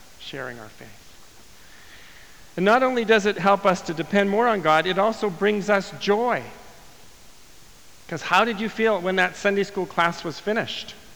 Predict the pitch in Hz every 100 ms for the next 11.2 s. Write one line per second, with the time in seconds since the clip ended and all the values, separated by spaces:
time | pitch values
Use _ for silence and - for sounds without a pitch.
0 | - - - - - - - - - -
1 | - - - - - 139 185 196 180 147
2 | 170 185 180 151 151 131 - - 151 131
3 | - - - 143 170 165 - 151 139 127
4 | - 156 151 139 147 147 127 - 127 117
5 | 139 143 - 139 139 127 - - - -
6 | - - - - 143 139 135 147 147 160
7 | 147 131 - - - 156 143 - 160 156
8 | 139 143 - 135 131 147 135 139 - 165
9 | 151 123 135 139 123 - 131 123 123 123
10 | 139 139 143 131 147 131 143 160 165 165
11 | 160 170